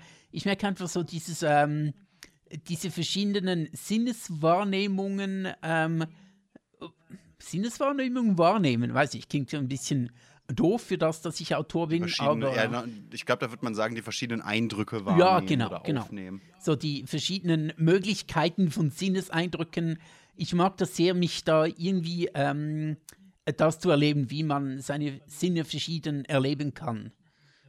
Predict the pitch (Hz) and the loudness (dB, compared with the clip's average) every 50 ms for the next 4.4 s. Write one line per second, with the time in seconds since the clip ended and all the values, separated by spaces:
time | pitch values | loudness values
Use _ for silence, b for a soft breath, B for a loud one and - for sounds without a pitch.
0 | b b _ - - 123 120 120 123 123 - 147 - 127 147 139 123 - 147 147 | b b _ -14 -10 -10 -8 -8 -8 -10 -12 -10 -4 -2 0 0 0 0 0 -2
1 | 143 - _ 156 143 135 - _ - - - _ _ _ _ _ _ _ _ _ | -2 -2 _ -2 -2 -2 -2 _ -16 -20 -20 _ _ _ _ _ _ _ _ _
2 | _ _ _ _ 160 147 139 135 123 - - 147 131 - 165 170 170 160 - - | _ _ _ _ -2 0 0 0 -4 -2 -2 -2 0 2 2 2 2 2 0 -4
3 | - - 139 135 135 135 117 - 135 127 127 123 127 127 123 b b b b b | -6 -2 -2 0 0 0 0 0 -2 -2 0 0 -2 -4 -4 b b b b b
4 | b b _ 147 143 131 120 | b b _ -2 -2 -2 -2